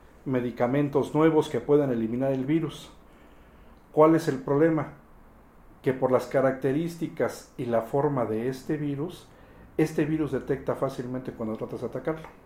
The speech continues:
Entonces, al tratar de atacarlo, él crea, por decirlo así, defensas contra ese medicamento. Para que se entienda, sea un poquito más práctico,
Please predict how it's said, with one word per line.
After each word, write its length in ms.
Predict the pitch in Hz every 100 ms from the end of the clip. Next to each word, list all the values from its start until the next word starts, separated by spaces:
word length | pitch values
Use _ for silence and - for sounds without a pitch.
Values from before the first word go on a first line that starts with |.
| - - - - - - -
Entonces, 160 | 113
al 80 | 131
tratar 320 | 131 127 165
de 80 | 196
atacarlo, 640 | 190 208 - 190 143 190 - - - - - - - - -
él 340 | 151 196 - - - -
crea, 400 | 139 156 220 - - - -
por 180 | 131 117
decirlo 440 | 117 - 151 156
así, 260 | 139 160 147
defensas 640 | 139 135 175 170 - - - - - - - - -
contra 460 | 127 123 120 123 117
ese 340 | 131 131 139
medicamento. 760 | 127 127 127 - 143 170 165 - - - - - - - - - - - - - - - - - - -
Para 280 | 151 143 143
que 100 | 160
se 160 | 160
entienda, 460 | 147 143 180 185 165
sea 160 | - 170
un 80 |
poquito 320 | 170 - 160 156
más 180 | 156
práctico, 840 | 156 165 160 160 151 - 156 160